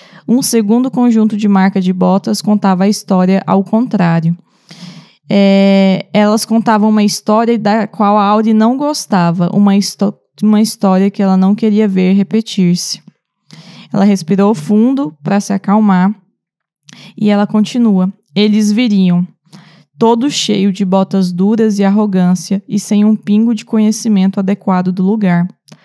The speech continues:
A sensação que dá é que alguém lá de cima, talvez da universidade, talvez algum professor, que nem talvez fica sugerido mais pra frente, tenha descido aquele lugar e tenha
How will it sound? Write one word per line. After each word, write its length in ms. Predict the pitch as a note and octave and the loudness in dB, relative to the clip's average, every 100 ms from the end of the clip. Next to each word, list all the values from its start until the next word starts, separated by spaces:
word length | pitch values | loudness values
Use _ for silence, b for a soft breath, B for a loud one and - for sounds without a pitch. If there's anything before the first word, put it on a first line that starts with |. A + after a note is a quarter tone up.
| B B B B | B B B B
A 60 | |
sensação 560 | G#3+ A#3+ C4 A#3 A#3+ B3+ | -4 -2 -2 -2 -2 -2
que 160 | B3+ | -4
dá 400 | G3+ F#3+ A3+ A#3 - b b - | 0 0 0 -4 -10 b b -10
é 60 | |
que 260 | - A3+ - - | -10 -8 -8 -2
alguém 720 | A3+ C#4 A3+ G#3 F#3+ F#3+ - _ _ _ _ _ _ _ _ G#3+ | -2 -2 -2 0 0 -2 -6 _ _ _ _ _ _ _ _ -2
lá 200 | F#3+ G#3+ | 0 0
de 140 | A#3+ | -4
cima, 540 | - - F#3+ F#3 G3 - b b | -8 -2 0 2 0 -4 b b
talvez 440 | F#3 F#3 G3+ B3 | 0 2 2 0
da 100 | G#3+ | 0
universidade, 840 | G#3 G3+ F#3+ G3 - F#3 F#3+ G3 - | 2 2 2 -2 -2 0 0 -2 -4
talvez 500 | G3 F#3 F3+ G#3 G#3+ | -2 0 0 0 0
algum 260 | G3 G3 G3 | -2 0 -2
professor, 640 | G#3 G3+ G3 - G3+ G3 B B B | -2 -2 -4 -4 -6 -6 B B B
que 100 | G#3 | -2
nem 200 | G3 F#3+ | 0 0
talvez 440 | G3 F#3+ F#3+ F#3+ | 0 0 -2 -4
fica 260 | - G3+ G3+ | -6 -6 -6
sugerido 600 | - G3 F#3+ F3+ F3+ F3+ | -4 -4 -2 -2 -4 -2
mais 200 | F3+ F3+ | -2 -4
pra 220 | F#3+ G3+ | -4 -6
frente, 540 | G3 F#3+ F#3 G#3 - _ b b b b _ | -6 -4 -2 -4 -10 _ b b b b _
tenha 220 | G#3 G3+ | -2 0
descido 500 | G#3 G#3 G3+ A3+ A3+ | 2 0 -2 -4 -2
aquele 300 | A#3 A3+ G3 | -4 -2 -4
lugar 600 | G3+ G3+ G3 F#3 F3 G#3 - b b b | -2 -2 -2 -2 -2 -4 -8 b b b
e 100 | G3+ | -8
tenha 600 | A3 G3+ G3 G3+ A3 | -2 0 2 0 -2